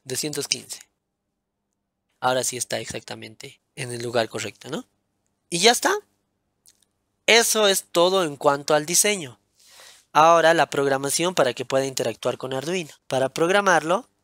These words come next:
se hace lo siguiente. ¿Qué es lo que vamos a hacer? Cuando yo presione este mouse, este botón, cuando yo presione, entonces, ¿qué voy a generar? Un evento de tipo mouse preset. Voy a hacer una acción,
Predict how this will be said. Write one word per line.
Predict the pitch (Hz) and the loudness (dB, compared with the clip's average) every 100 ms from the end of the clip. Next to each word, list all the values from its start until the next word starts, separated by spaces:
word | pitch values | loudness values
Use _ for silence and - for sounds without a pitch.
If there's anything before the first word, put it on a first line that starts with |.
| _ _ | _ _
se | - - 123 | -8 -2 0
hace | 120 - | 0 0
lo | 156 156 | -2 -2
siguiente. | 170 139 107 - | -4 -8 -6 6
¿Qué | 247 | 6
es | 254 | 6
lo | 240 | 4
que | 196 | 4
vamos | 190 180 | 4 2
a | 156 | -4
hacer? | - 160 127 - _ _ _ | 0 0 -2 -14 _ _ _
Cuando | - 190 190 190 | 4 4 4 2
yo | 202 262 | 4 4
presione | 233 220 208 180 165 | 4 0 0 2 2
este | 160 160 | 0 0
mouse, | 143 135 147 240 202 | 2 4 4 2 0
este | 165 165 | 0 0
botón, | 139 - 143 175 349 | -4 -2 -2 -2 -4
cuando | - 143 | -6 -4
yo | 147 180 | -2 -2
presione, | 165 165 151 196 | -2 -2 -2 -2
entonces, | 165 135 135 | -2 -4 -4
¿qué | - 196 | -2 2
voy | 208 | 2
a | 185 | 2
generar? | 156 139 139 196 - - - _ _ | -2 -2 2 2 -2 -20 -20 _ _
Un | 180 196 | -2 0
evento | 165 151 151 202 | 2 2 0 -2
de | 170 139 | -2 -4
tipo | - 156 - 196 233 - _ _ | -6 -6 0 0 0 -6 _ _
mouse | 143 139 156 - | -2 0 0 -4
preset. | - 220 226 120 - - _ | 0 2 2 0 -6 -20 _
Voy | 143 175 | 2 4
a | |
hacer | 175 185 | 4 0
una | 175 | -2
acción, | 143 - 196 151 | 0 0 2 -2